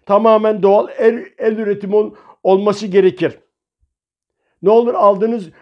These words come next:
paket yufka, e, gü-, yuf-, güllaç yufkaları paketi, e, makine güllaçı olmasın.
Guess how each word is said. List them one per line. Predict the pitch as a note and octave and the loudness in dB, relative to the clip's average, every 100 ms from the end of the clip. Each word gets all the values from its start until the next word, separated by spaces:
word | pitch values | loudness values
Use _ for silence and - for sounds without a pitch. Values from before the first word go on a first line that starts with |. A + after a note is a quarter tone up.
| _ - | _ -10
paket | F3+ A3 F#3 | -4 -2 -2
yufka, | G#3+ G#3 G3 F#3 | -6 0 0 0
e, | C4 F#3+ F3+ F3 E3+ | -2 0 0 0 -4
gü-, | D#3+ F3 A#3 G3 | -6 -8 -8 -10
yuf-, | F#3+ F#3+ - | -6 -6 -6
güllaç | A3 D#3+ G3 A3 G#3 | -10 -4 0 -2 -2
yufkaları | G3 - F#3+ F3+ A#3 - - _ _ _ | -8 -2 0 2 -2 -4 -20 _ _ _
paketi, | F3 E3 F#3+ F#3 A#3+ - _ _ _ | -6 0 0 0 -6 -10 _ _ _
e, | E3 E3+ | -2 0
makine | F#3 G3 G#3+ A3+ | 0 0 0 -2
güllaçı | G#3 G3+ G#3 G#3 B3 | -2 0 0 2 2
olmasın. | B3 A3+ G#3 F3+ D3+ A2+ | 4 2 2 -4 -6 -12